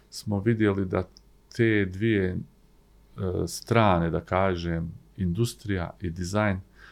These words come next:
ne pričaju dovoljno, a smatramo, ako budu dovoljno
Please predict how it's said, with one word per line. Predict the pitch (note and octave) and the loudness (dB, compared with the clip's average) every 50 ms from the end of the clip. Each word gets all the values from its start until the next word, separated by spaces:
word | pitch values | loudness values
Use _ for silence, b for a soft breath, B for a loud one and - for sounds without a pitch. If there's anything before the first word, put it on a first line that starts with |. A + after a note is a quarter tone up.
| B B B | B B B
ne | E2+ E2 | -2 0
pričaju | D#2+ - G2+ G#2 - - A2 G#2 | 2 2 2 2 2 2 0 2
dovoljno, | G#2 G#2 G#2+ A2+ A2+ A2+ A2+ A2 G#2+ G#2 G#2 G2 F#2+ - _ _ _ _ - | 2 2 2 2 2 2 0 0 0 0 -2 -4 -4 -8 _ _ _ _ -10
a | C4 G#3+ F#2+ F2+ F2+ F#2 - - - B B B B B B B B | -4 0 2 2 2 2 0 -4 -14 B B B B B B B B
smatramo, | - - A#2 A2 G#2+ G#2+ G#2+ - G2 F2+ F2 F2 F2 F2 | -8 -2 0 2 2 0 0 -2 -2 -2 -2 -2 -2 -2
ako | F2+ F2+ F2 - - - F2+ | -2 -2 -2 -4 -4 -4 -4
budu | F2+ F#2+ A#2+ A#2 G2+ F#2+ F#2 | -2 0 0 0 0 0 0
dovoljno | F2+ G#2+ G#2+ G2 F2+ E2+ E2 E2 E2 D#2+ - - - | 2 4 4 4 4 0 0 -2 -2 -4 -6 -8 -10